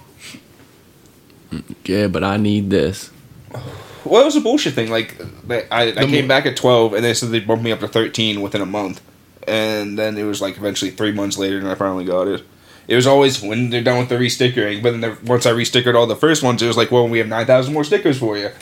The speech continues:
Speaker 2: "Oh, here, we have twelve thousand more stickers for you."
Speaker 3: It'll never be done.
Speaker 2: Yeah. And then the
Speaker 3: Did you
Speaker 2: relay,
Speaker 3: ever
Speaker 2: like,
Speaker 3: get
Speaker 2: res-
Speaker 3: thirteen?
Speaker 2: Yeah.
Speaker 3: Did,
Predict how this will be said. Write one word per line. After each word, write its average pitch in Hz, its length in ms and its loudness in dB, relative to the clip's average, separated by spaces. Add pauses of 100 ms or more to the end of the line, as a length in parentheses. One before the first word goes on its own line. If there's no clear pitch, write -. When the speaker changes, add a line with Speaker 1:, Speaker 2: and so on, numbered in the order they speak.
Speaker 2:
"Oh, 330 200 6
here, 311 160 4
we 170 80 8
have 185 120 2
twelve 233 220 4
thousand 143 280 2
more 123 120 2
stickers 113 380 0
for 113 180 0
you." 113 180 0 (2000)
Speaker 3:
It'll 117 420 -6
never 127 420 -8 (120)
be 113 280 -8
done. 98 560 -14 (300)
Speaker 2:
Yeah. 143 220 -4 (720)
And - 0 -
then 160 160 2
the 160 60 4
Speaker 3:
Did 139 140 2
you 139 100 4
Speaker 2:
relay, 131 120 4
Speaker 3:
ever 135 260 -2
Speaker 2:
like, 120 140 0
Speaker 3:
get 110 100 0
Speaker 2:
res- 123 300 0
Speaker 3:
thirteen? 185 580 -8 (380)
Speaker 2:
Yeah. 214 240 2 (240)
Speaker 3:
Did, 104 140 -8